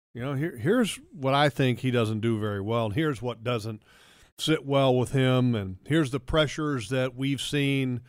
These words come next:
bother him more than others through the years." I mean, and a lot of that stuff is on film, and it, that's available to a lot of different people, but not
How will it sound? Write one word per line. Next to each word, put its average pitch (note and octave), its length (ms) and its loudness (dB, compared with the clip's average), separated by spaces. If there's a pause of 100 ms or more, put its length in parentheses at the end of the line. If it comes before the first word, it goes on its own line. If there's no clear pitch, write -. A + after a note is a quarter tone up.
(520)
bother C#3+ 440 4
him C#3+ 260 4
more C#3 540 6
than B2 200 0
others C3+ 760 0 (540)
through C3+ 180 0
the B2+ 100 4
years." B2 500 2
I D#3+ 40 -8
mean, D#3 200 0
and D3+ 100 2
a - 40 4
lot E3 180 4
of D3 80 0
that D3 180 4
stuff C3+ 320 0
is A#2+ 140 -2
on A#2+ 180 0
film, B2 400 -2
and G#2+ 140 -2
it, A2+ 80 -4 (160)
that's A#2 220 -4
available A#2 580 0
to A2 400 0
a G#2+ 40 -4
lot A2 220 -2
of G2+ 60 -8
different G#2 320 -8
people, B2+ 360 -2
but A2 200 -8
not A#2+ 300 -2